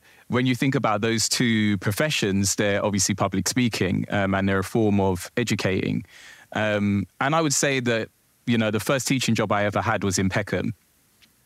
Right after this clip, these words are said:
And like I said, at that time, Peckham had a reputation. And, you know, you've got to get those kids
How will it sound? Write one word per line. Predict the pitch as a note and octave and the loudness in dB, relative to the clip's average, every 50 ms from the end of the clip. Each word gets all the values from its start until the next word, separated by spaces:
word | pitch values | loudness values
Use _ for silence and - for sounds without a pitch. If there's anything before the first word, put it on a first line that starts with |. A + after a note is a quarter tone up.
| - - | -10 -4
And | - A2+ G#2+ | -2 0 0
like | G#2+ G#2 - | 0 0 0
I | A#2 | -2
said, | G#2 - B2 G#2 A2 | 0 0 0 0 0
at | G#2+ | 0
that | G#2 G#2+ G#2 G#2+ | 0 -2 -2 0
time, | - A2 G2+ G2+ | 0 0 0 0
Peckham | - G#2+ G2+ - A2 G#2 G2+ | -2 -2 -2 0 0 0 2
had | G2 G2+ G2 G2 F#2+ - - | 2 2 0 0 -2 -2 -4
a | G#2 | -2
reputation. | F#2+ G2 F#2 - G2+ - A2+ A2 A2 - - A#2+ A#2+ B2 A#2 - - - - - - - - _ - | -2 -2 -2 -2 -2 -2 0 0 0 0 0 0 0 0 -2 -4 -10 -18 -18 -18 -20 -20 -12 _ -2
And, | A#2+ B2 A#2+ A#2 A#2 A2 | -2 0 0 0 0 0
you | B2 C3 | 0 0
know, | C3 | 0
you've | B2 A#2+ C3 C3 | 0 0 0 0
got | - - | 0 0
to | D#3 | 0
get | D3 D#3 C#3 B2 - - | 0 0 -4 -4 -6 -4
those | F3 C3 B2 A#2+ - | -2 0 0 0 0
kids | - - C3 A#2 - - - | 0 -2 0 0 0 -2 -2